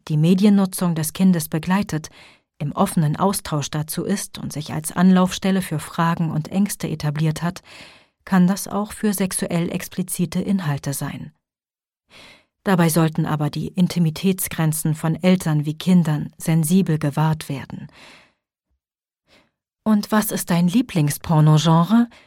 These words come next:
ist hier, anders als bei vielen anderen Medien, eher kein gelungener Einstieg.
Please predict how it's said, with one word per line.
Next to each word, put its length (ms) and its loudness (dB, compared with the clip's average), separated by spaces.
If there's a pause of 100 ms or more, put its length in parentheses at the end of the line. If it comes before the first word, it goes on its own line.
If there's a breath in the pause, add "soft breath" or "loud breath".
(480 soft breath)
ist 300 -6
hier, 280 -2
anders 400 4
als 220 -6
bei 160 -4
vielen 300 2
anderen 480 4
Medien, 600 0
eher 220 0
kein 380 4
gelungener 540 -2
Einstieg. 640 -4